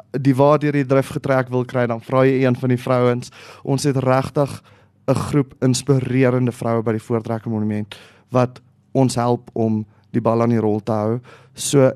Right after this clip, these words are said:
en ons wou hulle bietjie, bietjie eer op Vrouedag. Gepraat van ons sterk Voortrekker Monument vroue, ek sit vandag saam met Karla Hogendoorn.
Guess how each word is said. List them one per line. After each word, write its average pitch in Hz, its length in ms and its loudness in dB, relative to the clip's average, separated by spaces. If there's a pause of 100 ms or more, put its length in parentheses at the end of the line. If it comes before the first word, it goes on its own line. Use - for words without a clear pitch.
en 147 140 0
ons 139 240 -2
wou 135 200 4
hulle 127 160 0
bietjie, 117 440 -2 (280)
bietjie 117 460 -2
eer 104 360 0 (460)
op 113 240 -2
Vrouedag. 107 640 -6 (520)
Gepraat 196 580 2
van 170 240 2
ons 143 280 -2
sterk 156 400 0
Voortrekker 156 600 -4
Monument 123 460 -2
vroue, 127 420 -4
ek 131 120 -10
sit - 240 -10
vandag 127 380 -6 (300)
saam 127 240 -6
met 120 120 -10
Karla 110 300 -8
Hogendoorn. 160 840 -4